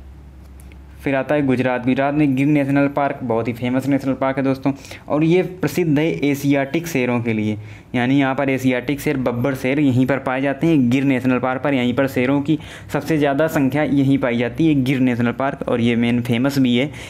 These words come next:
इसीलिए। फिर आता है ब्लैक बक नेशनल पार्क, नाम से ही लग रहा है यहाँ पर ब्लैक बक बड़ी मात्रा में पाए जाते हैं, इसीलिए इसका नाम भी है ब्लैक बक नेशनल पार्क।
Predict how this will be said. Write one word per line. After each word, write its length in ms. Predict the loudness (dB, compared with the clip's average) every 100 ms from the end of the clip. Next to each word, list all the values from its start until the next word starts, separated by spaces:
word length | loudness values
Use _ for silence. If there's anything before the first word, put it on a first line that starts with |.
| -6
इसीलिए। 540 | -2 0 2 2 0 -2 -6
फिर 120 | -2 -2
आता 160 | 0
है 160 | 0 0
ब्लैक 320 | 0 -2 -2
बक 140 | -2
नेशनल 300 | 0 0 0
पार्क, 300 | 0 -2 -2
नाम 300 | 0 0 0
से 120 | 0 0
ही 60 |
लग 140 | 0 0
रहा 180 | 0
है 80 | -2 -6 -16 -12 -4
यहाँ 260 | -2 0 -2
पर 340 | -4 -6 -6 -4
ब्लैक 440 | 0 0 -2 -4
बक 300 | -6 -6 -2
बड़ी 200 | 0 2
मात्रा 340 | 0 0 -2
में 120 | -2 0
पाए 180 | 0
जाते 260 | 0 -2 0
हैं, 200 | 2 2
इसीलिए 280 | 0 0 -2
इसका 200 | -2 -2
नाम 260 | 0 2
भी 100 | 2
है 60 | 2
ब्लैक 420 | 2 0 0 -2
बक 240 | -6 -4 -4
नेशनल 340 | -4 -2 -2
पार्क। 440 | -2 -4 -6 -6